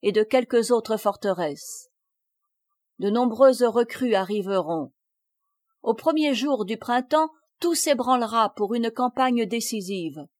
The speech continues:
En Asie, le général Paskevitch a envahi trois Pachaliks. Il commande les sources de l'Euphrate et menace la route d'Erzurum. Voilà pour ce qui concerne la Russie.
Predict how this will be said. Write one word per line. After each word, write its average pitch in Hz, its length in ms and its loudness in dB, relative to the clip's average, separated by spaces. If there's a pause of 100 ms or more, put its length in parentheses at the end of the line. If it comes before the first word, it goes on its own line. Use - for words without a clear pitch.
(600)
En 277 220 2
Asie, 196 540 0 (260)
le 202 120 0
général 277 580 0
Paskevitch 262 760 -2 (200)
a 196 140 -2
envahi 277 600 2
trois 285 260 -2
Pachaliks. 233 800 -4 (760)
Il 214 180 -4
commande 311 480 6
les 254 160 4
sources - 420 -2
de 240 140 4
l'Euphrate 233 800 0 (340)
et 226 140 2
menace 330 500 4
la 269 240 4
route 233 320 -2 (140)
d'Erzurum. 190 880 0 (1080)
Voilà 285 440 4
pour 240 200 -4
ce 233 100 -2
qui 226 200 -4
concerne 208 580 -2
la 190 160 0
Russie. 175 520 -4